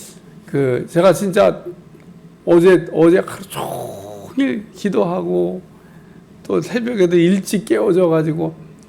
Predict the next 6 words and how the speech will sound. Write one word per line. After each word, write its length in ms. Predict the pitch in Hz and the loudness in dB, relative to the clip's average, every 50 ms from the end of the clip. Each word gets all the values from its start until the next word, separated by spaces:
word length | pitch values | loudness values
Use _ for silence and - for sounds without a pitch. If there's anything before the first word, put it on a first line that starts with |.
| - - - - - - | -20 -20 -20 -20 -20 -16
한 240 | - - - 240 175 | -10 -6 -4 -4 -2
시부터 340 | - 196 180 165 160 165 165 | -2 -4 -4 -4 -2 0 0
일어나가지고 760 | 160 147 151 156 147 147 147 151 143 165 143 151 156 156 160 | 2 2 0 -2 -4 -4 -4 -4 -6 -6 -6 -6 -6 -8 -6
또 220 | - - 262 220 165 | -6 -6 -6 -6 -6
기도하고, 720 | - - 175 165 208 - 170 139 143 147 - 160 156 170 185 | -6 -6 -6 -6 -4 -4 -4 -4 -4 -6 -6 -6 -4 -4 -2
"아이, 180 | 202 202 180 | -2 -4 -4